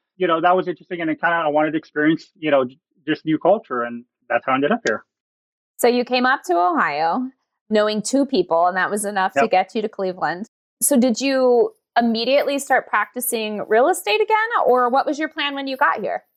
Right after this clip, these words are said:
Speaker 1: I knew before I got here I was gonna do real estate. So I already signed up for, you know, my classes, and I literally, I took my classes three weeks.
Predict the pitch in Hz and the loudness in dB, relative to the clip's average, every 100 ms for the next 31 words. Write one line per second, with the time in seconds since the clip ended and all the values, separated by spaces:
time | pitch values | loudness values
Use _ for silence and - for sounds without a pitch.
0 | - 156 170 196 185 180 170 156 156 156 | -2 0 2 2 2 0 0 0 0 -2
1 | 135 131 131 127 120 117 - 117 123 _ | -4 -6 -8 -6 -6 -6 -8 -10 -10 _
2 | _ _ - 151 151 147 151 151 - 160 | _ _ -2 2 4 2 0 -2 -2 0
3 | 147 143 139 - 151 143 139 143 147 143 | 2 2 0 -2 0 2 2 0 -2 0
4 | 135 135 - 143 139 - 147 131 135 127 | 2 0 2 2 2 0 -2 -2 -4 -4
5 | 131 - _ - 151 156 175 180 175 175 | -6 -10 _ -2 2 4 4 2 2 0
6 | - 147 151 196 180 170 170 170 156 151 | 0 0 0 -2 -2 -2 0 -2 -2 -10
7 | 139 _ 147 185 170 170 170 - _ | -12 _ 0 2 4 2 0 -8 _